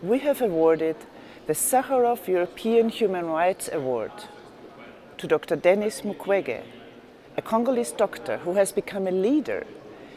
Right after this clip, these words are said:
in also convincing men that war, rape, rape in general, and violence against women in general are something men also need to join the fight against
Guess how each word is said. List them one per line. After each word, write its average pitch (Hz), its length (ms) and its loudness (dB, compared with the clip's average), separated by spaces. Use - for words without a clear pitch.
in 190 120 2
also 254 300 -2
convincing 196 880 -2
men 262 480 -8
that - 260 0
war, 247 460 2
rape, 202 460 -4
rape 175 320 4
in 240 100 0
general, 202 460 -2
and 135 160 -2
violence 185 540 0
against 135 320 -6
women 170 260 2
in 139 100 -2
general 127 520 -2
are 202 100 6
something 175 640 -4
men 226 480 -4
also 156 400 0
need 175 280 0
to 170 120 -2
join 156 360 2
the 147 60 -4
fight 165 360 -2
against 123 440 -6